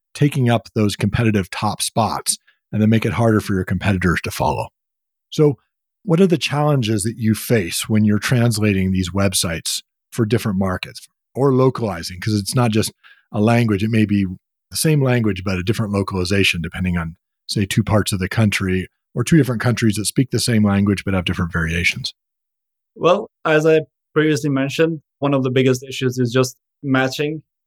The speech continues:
Speaker 2: the queries, the content that we put out on the website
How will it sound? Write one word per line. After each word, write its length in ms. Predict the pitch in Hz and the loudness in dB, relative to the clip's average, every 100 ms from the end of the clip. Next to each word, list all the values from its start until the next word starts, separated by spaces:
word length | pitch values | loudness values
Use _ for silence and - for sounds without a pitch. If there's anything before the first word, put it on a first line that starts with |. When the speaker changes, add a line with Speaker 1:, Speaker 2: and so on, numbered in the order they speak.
| _ - | _ -4
Speaker 2:
the 140 | 123 | -4
queries, 600 | 123 135 135 143 147 - _ | 0 2 2 2 -4 -8 _
the 140 | 123 | -6
content 340 | 123 135 131 123 | 0 2 4 2
that 120 | 127 | 0
we 180 | 127 131 - | -2 -4 -2
put 140 | 123 | 0
out 200 | 127 123 - _ - | 0 -2 -8 _ -2
on 100 | 127 | 0
the 80 | 120 | 2
website 640 | 131 - 131 123 123 | 2 0 0 0 -4